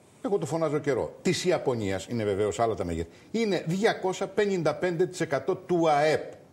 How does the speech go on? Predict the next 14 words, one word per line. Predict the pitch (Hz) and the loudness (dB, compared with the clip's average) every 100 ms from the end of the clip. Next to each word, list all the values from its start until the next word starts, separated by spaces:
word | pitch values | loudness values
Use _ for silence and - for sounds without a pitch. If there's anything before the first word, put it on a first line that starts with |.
| - - _ | -20 -20 _
Εμείς | 123 156 180 | -2 -2 0
είμαστε | 208 170 | -2 -2
μόλις | 180 196 | 0 0
στο | 180 | 0
εκατόν | 170 190 | -2 -2
ογδόντα, | 180 143 90 | -2 -2 -2
με | 85 | -2
μια | 113 | -2
διαφορά | 123 120 139 135 | 0 0 0 0
ότι | 90 95 95 90 | -2 -2 -4 -2
η | 101 95 | -2 0
Ιαπωνία | 98 90 95 123 151 - - - | 0 0 -2 -2 -4 -8 -20 -6
βεβαίως | 95 107 104 120 151 165 - - - - - | 0 2 4 2 2 -6 -14 -20 -20 -14 0
το, | 165 170 - | 2 0 -8